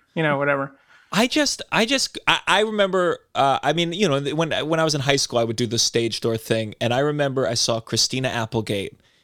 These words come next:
Speaker 2: in, um, uh,
Speaker 1: Sweet Charity?
Speaker 2: Sweet Charity. And as we're leaving, she's going to her car and she's not signing that day. You know, she's, she's busy.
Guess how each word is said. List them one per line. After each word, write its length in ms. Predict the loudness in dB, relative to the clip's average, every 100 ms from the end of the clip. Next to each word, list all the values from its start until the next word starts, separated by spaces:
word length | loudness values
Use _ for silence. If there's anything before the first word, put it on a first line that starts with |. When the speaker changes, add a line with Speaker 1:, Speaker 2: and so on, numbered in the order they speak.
| _ -4
Speaker 2:
in, 220 | 0 0
um, 440 | -2 -2 -4 -8 -12 -10 -12 _
uh, 220 | -4 -2 0
Speaker 1:
Sweet 200 | -2 0
Charity? 220 | 0 0
Speaker 2:
Sweet 200 | 0 0
Charity. 520 | 0 0 0 -4 -8 -12 -20 -20 -12 0
And 120 | 2
as 180 | 2 0
we're 80 | -2
leaving, 300 | -2 -2 0 0
she's 200 | 2 2
going 200 | 2 2
to 60 |
her 80 | 0
car 300 | 0 2 2
and 100 | 2
she's 140 | -2 0
not 260 | 0 0 0
signing 400 | 2 2 -2 -2
that 200 | -4 -2
day. 120 | -2
You 140 | 0
know, 100 | 0
she's, 300 | 0 0 -2 -4
she's 220 | -6 -4
busy. 340 | -4 -4 -6